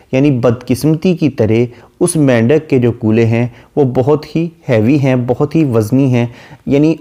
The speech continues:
अब वो मेरे ऊपर से उठ नहीं पा रहा और मैं उससे जान नहीं छुड़वा सकता। And cold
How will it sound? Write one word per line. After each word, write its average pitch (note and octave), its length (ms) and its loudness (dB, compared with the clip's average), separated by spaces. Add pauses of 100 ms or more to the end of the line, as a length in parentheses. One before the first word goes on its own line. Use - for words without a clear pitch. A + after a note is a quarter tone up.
अब C3+ 100 2
वो D3+ 140 2
मेरे C#3 220 4
ऊपर B2 240 0
से - 240 -6
उठ F#3 200 -4
नहीं B2 260 2
पा A2 220 0
रहा A2+ 320 0 (240)
और C3+ 100 2
मैं C#3 120 2
उससे B2+ 260 -2
जान A#2 380 0
नहीं B2+ 240 0
छुड़वा G#2+ 380 0
सकता। A2 440 -6 (300)
And D3 200 0 (120)
cold C#3+ 380 2